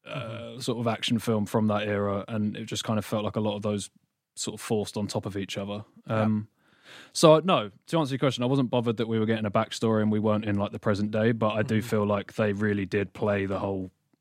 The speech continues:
Speaker 1: like, nostalgia
Speaker 2: Yeah.
Speaker 1: button a little too many times. My, and I don't know, it's just my brain. I just pick up on those things and they irritate me when I start picking
Speaker 2: Yeah.
Speaker 1: up on them. And all that does is just kinda take me away from being in the moment of watching the film, you know?
Speaker 2: No, I get it. It's, it's a little nostalgia heavy at points.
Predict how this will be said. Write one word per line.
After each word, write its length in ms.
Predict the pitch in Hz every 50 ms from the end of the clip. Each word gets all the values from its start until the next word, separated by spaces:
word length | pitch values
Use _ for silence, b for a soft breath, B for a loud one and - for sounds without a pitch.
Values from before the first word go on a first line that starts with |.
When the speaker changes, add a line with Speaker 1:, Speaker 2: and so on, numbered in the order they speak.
| _ _ -
Speaker 1:
like, 360 | 120 101 98 95 - - - _ _ _ _ _ _ _ _ _ _ _ -
nostalgia 640 | - 123 107 - - - 110 107 104 104 95 - 104
Speaker 2:
Yeah. 40 | 92
Speaker 1:
button 460 | 92 107 98 101 98 101 95 92 85 - -
a 80 | 117
little 240 | 110 110 110 107 104
too 160 | - - 107
many 180 | 101 101 98 98
times. 340 | 92 - 107 98 98 - -
My, 140 | 113 110 104 B B B B B
and 120 | 151 165 185
I 100 | 180 196
don't 100 | 196 185
know, 100 | 147 143
it's 120 | 147 143
just 160 | - - 165 -
my 140 | 160 143
brain. 240 | - - 143 139 127
I 60 | 120 123
just 120 | 127 -
pick 200 | - 156 143 -
up 120 | 147 - -
on 120 | 147 143
those 180 | 147 147 139 -
things 220 | 151 147 147 -
and 80 | - 120
they 100 | 110 -
irritate 460 | - 127 139 135 120 - - 107 104 101
me 60 | 107
when 140 | 104 104 104
I 40 |
start 260 | 90 - 110 107 101 -
picking 200 | 110 104 - 160
Speaker 2:
Yeah. 60 | 156
Speaker 1:
up 100 | - -
on 60 | 110
them. 160 | 110 107 107 B B B B B B B
And 100 | 127 127
all 80 | 127 127
that 140 | 131 123
does 200 | - 127 123 107
is 60 | 110 107
just 140 | 127 117
kinda 160 | - 123 117 110
take 240 | - - 117 110
me 60 | 117 110
away 240 | 107 107 107 107
from 160 | 101 - 107 101
being 240 | 104 107 104 104 104
in 140 | 104 104 104
the 60 | 104
moment 320 | 104 104 104 101 101 104 107
of 80 | 98
watching 260 | 104 - - - -
the 80 | 107 98
film, 320 | - 113 104 101 90 90
you 60 | 92 95
know? 180 | 101 107 113 - -
Speaker 2:
No, 180 | 165 196 220
I 60 | 226 220
get 200 | - 185 165 160
it. 100 | 175 196
It's, 160 | 214 - -
it's 160 | 247 202 -
a 60 | 226
little 200 | 226 240 202 175
nostalgia 480 | 147 147 135 - - 156 143 131 143 135
heavy 240 | 135 151 139 139 135
at 140 | 143 -
points. 340 | - - 156 139 151 147 -